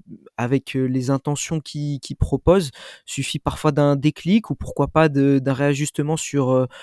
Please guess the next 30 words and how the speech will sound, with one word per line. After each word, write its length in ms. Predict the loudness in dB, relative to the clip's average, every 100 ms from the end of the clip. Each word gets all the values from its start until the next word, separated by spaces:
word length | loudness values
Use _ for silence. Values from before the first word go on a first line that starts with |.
| -16 -2
le 120 | 0
mercato 420 | 0 -2 -6 -2
hivernal 480 | 0 0 0 2 2
avec 300 | 2 0 -2
un, 180 | 0 0
avec 360 | 0 -2 -2 -2
un 140 | -2
buteur, 480 | -2 -2 2 2 2
euh, 60 | -2
qui 140 | -6
pourrait, 440 | -6 -4 -2 0 0
euh, 120 | -2 -8 -20 -20
qui 100 | -4
pourrait 240 | 0 0 0
totalement 440 | -2 -4 -4 -4
changer 360 | -4 -6 -4 -2
la 160 | -2
mise 320 | 0 0 -2 -6 -18 _ _
et 100 | -4
effectivement, 680 | -2 -2 -6 -6 0 2 4 4
euh, 160 | 2
réaliser 460 | 2 0 0 -2 -2
une 80 | -4
saison, 500 | -6 -2 0 2 2
euh, 40 |
assez 300 | 0 -2 -4
correcte, 400 | -4 -2 -2 -4 -8
sachant 380 | -10 -8 -10
que, 140 | -6 -4
euh, 200 | -2